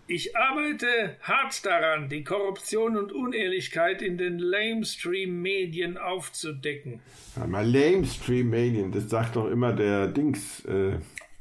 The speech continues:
Speaker 2: der Donald Tusk.
Speaker 1: Ja.
Speaker 2: <laughs> Nein.
Speaker 1: Ja.
Speaker 2: War es wirklich schon wieder Trump?
Speaker 1: Ja.
Speaker 2: Oh je.
Speaker 1: Ja.
Speaker 2: Sehr gut, dann kommt jetzt was Schwieriges.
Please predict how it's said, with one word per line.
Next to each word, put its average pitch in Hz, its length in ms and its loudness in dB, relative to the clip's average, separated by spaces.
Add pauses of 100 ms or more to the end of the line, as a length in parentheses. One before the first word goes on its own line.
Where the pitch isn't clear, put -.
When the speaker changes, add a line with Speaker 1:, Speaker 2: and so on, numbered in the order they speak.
(120)
Speaker 2:
der 92 180 2 (200)
Donald 123 640 4 (380)
Tusk. - 440 2 (560)
Speaker 1:
Ja. 143 380 -4 (600)
Speaker 2:
<laughs> 117 220 0
Nein. 113 340 2
Speaker 1:
Ja. 233 480 2
Speaker 2:
War 151 220 4
es 285 160 0
wirklich 302 280 2
schon 170 180 2
wieder 190 260 2
Trump? 185 420 2 (240)
Speaker 1:
Ja. 147 460 -2 (680)
Speaker 2:
Oh 87 80 0
je. - 240 -2 (220)
Speaker 1:
Ja. 156 400 -4 (800)
Speaker 2:
Sehr 101 180 2
gut, 80 180 -2
dann 156 200 2
kommt 135 240 0
jetzt - 480 -4 (180)
was 98 260 -2
Schwieriges. - 600 -2